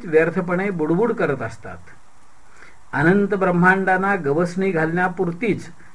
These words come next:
त्याच्या वृत्तीची मर्यादा नसते. मग निरावलंब ब्रह्माची ती मर्यादा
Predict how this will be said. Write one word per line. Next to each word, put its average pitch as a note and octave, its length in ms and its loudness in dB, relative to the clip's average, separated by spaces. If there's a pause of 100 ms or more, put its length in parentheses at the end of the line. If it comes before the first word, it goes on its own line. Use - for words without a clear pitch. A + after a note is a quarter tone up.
(240)
त्याच्या D3+ 340 2
वृत्तीची E3 600 -4 (100)
मर्यादा D#3+ 560 2
नसते. E3 540 -4 (840)
मग F3+ 380 4 (280)
निरावलंब G3 840 4
ब्रह्माची F3+ 680 0
ती G3+ 240 -6
मर्यादा E3 680 4